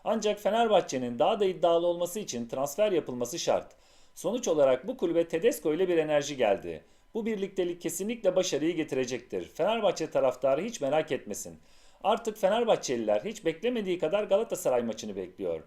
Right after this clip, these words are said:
Bu maçta belki de son on beş yıldır görülmeyen bir taraftar olacak ifadelerini kullandı.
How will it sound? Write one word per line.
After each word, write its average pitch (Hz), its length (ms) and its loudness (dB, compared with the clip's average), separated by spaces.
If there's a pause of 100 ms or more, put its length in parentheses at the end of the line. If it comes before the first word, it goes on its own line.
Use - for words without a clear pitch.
(380)
Bu 226 100 -4
maçta 185 380 2
belki 208 320 2
de 113 120 2
son 113 200 -6
on 202 200 -2
beş 190 200 -2
yıldır 185 240 -2
görülmeyen 180 560 0
bir 196 160 -2
taraftar 170 380 2
olacak 131 360 0
ifadelerini 104 600 -2
kullandı. 85 480 -12